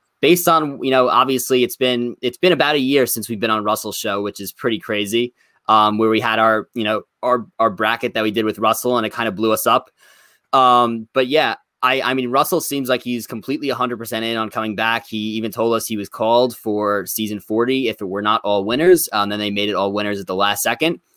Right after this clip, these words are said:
So I think we could see a player like Russell back in the forties for Legend season. I think we could see a player like Spencer Bledsoe back.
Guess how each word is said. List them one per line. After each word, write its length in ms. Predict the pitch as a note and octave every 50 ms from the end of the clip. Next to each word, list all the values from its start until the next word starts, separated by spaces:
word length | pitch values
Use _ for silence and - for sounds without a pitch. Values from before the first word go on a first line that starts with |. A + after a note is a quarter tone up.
| _ _ _ _ _ _
So 160 | - - C#3
I 100 | D3 E3+
think 160 | F3 G3 G3
we 100 | E3+ E3+
could 180 | D3 D3+ C3 -
see 160 | - - D3
a 60 | C#3
player 320 | C3+ - C3+ B2+ B2 B2 A#2+
like 140 | A#2 A2 G2
Russell 280 | G#2+ A2 G#2+ - A2+ G2
back 360 | F2+ G2+ G#2 G#2+ G#2+ - - -
in 100 | G#2+ G#2+
the 60 | G2+
forties 420 | - - G#2+ A2 A2 A#2 A2+ A2 -
for 160 | - A2 G#2
Legend 320 | G2+ G#2 G#2 G2+ A2+ A2
season. 320 | - - B2 A#2+ A#2+ C3 A#2+
I 100 | G#2+ G#2+
think 160 | - A2 G2
we 80 | G#2+
could 120 | G2 G2+ -
see 160 | - - G#2+
a 40 | G2
player 300 | - - G#2 G2+ G#2 G#2
like 160 | G2+ F#2+ -
Spencer 380 | - - - A#2+ A#2+ - - G2+
Bledsoe 420 | F2 G#2+ A2+ A#2+ - - C3+ C3
back. 360 | B2 C#3+ C#3+ C#3+ D3 - _